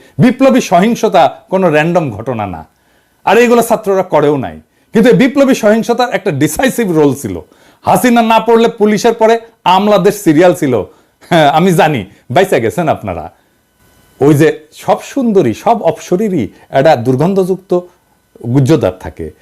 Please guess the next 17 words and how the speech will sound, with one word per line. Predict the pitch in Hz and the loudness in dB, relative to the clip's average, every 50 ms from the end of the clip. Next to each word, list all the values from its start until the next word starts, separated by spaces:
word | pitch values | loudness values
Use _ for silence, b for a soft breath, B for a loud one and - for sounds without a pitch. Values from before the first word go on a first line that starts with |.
| b b b | b b b
সেরকম | - 214 233 269 269 277 285 | 0 2 2 2 2 2 0
এইরকম | 277 277 294 285 285 285 233 | 2 2 2 2 2 0 2
বিপ্লবের | 190 285 302 294 - 277 269 262 254 | 2 0 0 2 2 2 2 4 2
একটা | 247 240 - - 240 | 2 0 0 -2 -2
বিপ্লবী | 220 247 196 - 220 208 208 | -2 -2 -2 -2 -2 -2 -2
সহিংসতা | 190 - 151 160 185 190 196 233 233 233 | -2 -2 -2 -2 0 0 -2 -2 -2 0
থাকে | 208 220 202 190 | 0 2 2 2
যেটা | 180 190 190 208 | 2 2 0 0
কেউ | 214 214 214 233 - - | 2 0 0 0 0 -2
ওন | 165 185 208 | -2 -2 0
করে | 196 180 131 98 87 | -2 -2 -2 -4 -6
না। | 82 - _ _ _ _ _ _ _ _ _ _ _ _ _ _ _ - | -10 -18 _ _ _ _ _ _ _ _ _ _ _ _ _ _ _ 0
কিন্তু | 196 226 240 - 302 | 2 2 4 4 4
ওই | 285 | 2
বিপ্লবী | 247 190 262 294 285 - 254 247 220 226 | 4 2 2 0 0 0 0 0 0 0
সহিংসতাটা | - - 190 165 190 214 208 - 214 196 202 190 190 147 | -2 -2 -2 -2 -2 -2 -4 -6 -6 -4 -4 -6 -6 -8
দরকার, | 117 104 107 101 - - - 76 - - - | -6 -6 -6 -6 -6 -10 -16 -18 -18 -18 -20